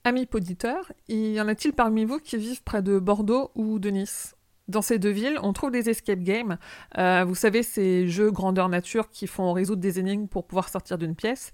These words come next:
Eh ben, des escape games à Nice et à Bordeaux vous proposent des chambres terrifiantes et angoissantes dont il faudra vous échapper sur la thématique de King. À Nice, on trouve un escape game qui propose la chambre mille quatre cent huit, d'après la nouvelle du même nom de King.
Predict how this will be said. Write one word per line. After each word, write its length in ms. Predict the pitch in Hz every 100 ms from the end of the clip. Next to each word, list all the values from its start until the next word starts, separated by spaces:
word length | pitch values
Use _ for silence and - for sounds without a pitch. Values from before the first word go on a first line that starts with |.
| -
Eh 80 | 196
ben, 120 | 170
des 220 | 185 190
escape 400 | 254 - - 214
games 320 | 190 202 247 165 _ -
à 100 | 202
Nice 380 | 208 233 - -
et 80 | 190
à 140 | 180
Bordeaux 460 | 185 208 190 185 - - -
vous 160 | 185 185
proposent 400 | - 220 226 196
des 140 | 190
chambres 380 | 185 254 247 180
terrifiantes 640 | - 247 220 - 240 233
et 40 | 208
angoissantes 600 | 214 190 190 233 254 214
dont 120 | 190
il 180 | - 196
faudra 300 | 226 214 214
vous 200 | 185 202
échapper 460 | 226 208 - 247
sur 180 | 294 220
la 100 | 185
thématique 440 | 208 190 190 240
de 100 | 202
King. 400 | 214 - 233 196 165 _ _ -
À 100 | 220
Nice, 320 | 233 247 - -
on 80 |
trouve 280 | 202 - 202
un 120 | 226 220
escape 320 | 226 - 196
game 360 | 196 208 196
qui 160 | 185 -
propose 480 | 190 202 - 208 185
la 280 | 175 180 175
chambre 440 | - 254 240 196
mille 200 | 196 240
quatre 200 | - 226
cent 140 | - 214
huit, 300 | 202 - -
d'après 320 | 180 175 208
la 120 | 202
nouvelle 260 | 190 196 196
du 80 | 175
même 180 | 175
nom 140 | 170 170
de 80 | 151
King. 420 | - 262 285